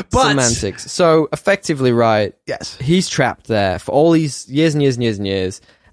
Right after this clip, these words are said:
Speaker 2: And
Speaker 1: For basically the entire time the mom's trapped there.
Speaker 2: effectively. And then
Speaker 1: Well, she was
Speaker 2: no,
Speaker 1: already
Speaker 2: no, and,
Speaker 1: old,
Speaker 2: and then
Speaker 1: so even
Speaker 2: Jan-, then Janet leaves
Speaker 1: Yeah.
Speaker 2: and he gets trapped there even longer. And his
Speaker 1: Yeah.
Speaker 2: goal is to get out, right? So he
Speaker 1: Yes.
Speaker 2: has to use Ant-Man and he tricks him by saying,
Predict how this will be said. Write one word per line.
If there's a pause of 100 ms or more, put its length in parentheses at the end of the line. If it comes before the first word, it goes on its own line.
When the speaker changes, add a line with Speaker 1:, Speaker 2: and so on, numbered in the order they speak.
Speaker 2:
And
Speaker 1:
For
basically
the
entire
time
the
mom's
trapped
there.
Speaker 2:
effectively.
And
then
Speaker 1:
Well,
she
was
Speaker 2:
no,
Speaker 1:
already
Speaker 2:
no,
and,
Speaker 1:
old,
Speaker 2:
and
then
Speaker 1:
so
even
Speaker 2:
Jan-,
then
Janet
leaves
Speaker 1:
Yeah.
Speaker 2:
and
he
gets
trapped
there
even
longer.
And
his
Speaker 1:
Yeah.
Speaker 2:
goal
is
to
get
out,
right?
So
he
Speaker 1:
Yes.
Speaker 2:
has
to
use
Ant-Man
and
he
tricks
him
by
saying,